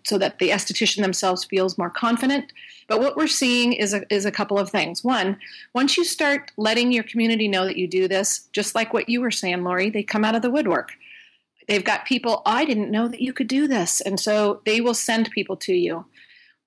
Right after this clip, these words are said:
I think most of the estheticians do gift certificates because everybody wants to help somebody who's going through cancer. How do you help?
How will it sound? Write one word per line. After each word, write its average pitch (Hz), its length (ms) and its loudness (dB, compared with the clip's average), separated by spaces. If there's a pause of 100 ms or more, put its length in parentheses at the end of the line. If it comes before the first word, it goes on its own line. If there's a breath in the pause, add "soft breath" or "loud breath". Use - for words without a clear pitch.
(100)
I 202 140 -4
think 226 220 -2
most 240 280 2
of 285 60 2
the 226 80 2
estheticians 190 640 -2
do 190 280 2
gift 226 200 0
certificates - 640 -2
because 185 500 0 (120)
everybody 240 560 0
wants 185 360 -2
to 196 100 -2
help 208 240 -2
somebody 190 340 0
who's 185 160 0
going 190 240 0
through 180 160 -6
cancer. 214 580 0 (140)
How 233 160 0
do 254 60 2
you 247 160 2
help? - 320 0